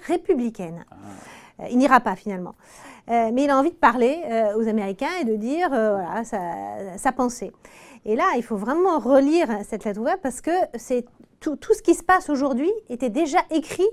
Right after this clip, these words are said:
Speaker 1: euh, très, de façon très limpide il y a trente ans. C'est-à-dire, il dit, « Bon, alors moi, euh, les alliés, euh, payer pour la sécurité de nos alliés alors que finalement, ils ont complètement aujourd'hui les moyens de, de, de se payer leur sécurité,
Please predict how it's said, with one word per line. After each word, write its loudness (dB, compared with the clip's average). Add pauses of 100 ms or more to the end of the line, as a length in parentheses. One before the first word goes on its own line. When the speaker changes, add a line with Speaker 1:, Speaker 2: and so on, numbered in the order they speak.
(520)
Speaker 1:
euh, -4
très, 2
de -2
façon -4
très -2
limpide 0
il -2
y 2
a 2
trente -4
ans. -6 (260)
C'est-à-dire, 0
il -2
dit, « -2
Bon, 2
alors -2
moi, 0
euh, 0
les 0
alliés, 0 (400)
euh, 2
payer 2
pour -2
la 2
sécurité -2
de 0
nos 2
alliés 2
alors 0
que 4
finalement, 0
ils -2
ont 0
complètement -2
aujourd'hui -2
les -2
moyens -2
de, -4
de, -6
de -8
se -16
payer -4
leur -8
sécurité, -6